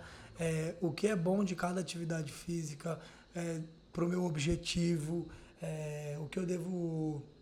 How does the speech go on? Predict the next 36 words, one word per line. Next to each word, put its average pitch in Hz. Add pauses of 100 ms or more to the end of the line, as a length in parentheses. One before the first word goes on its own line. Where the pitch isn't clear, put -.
(340)
escolher, 170 (440)
é, 147 (300)
como 185
é 190
que -
eu 180
sei 170
se -
eu, 170 (320)
se -
eu 160
tô 170
escolhendo 170
um 160
bom 160
professor, 165
um 151
bom 151
personal, 160
um 156
bom 156
coach, 170
um 160
bom 160
lugar 160
pra 160
treinar, 160 (200)
o -
que 185
que 190
eu 202
tenho 190
que 180
levar 170
em 165
consideração? 175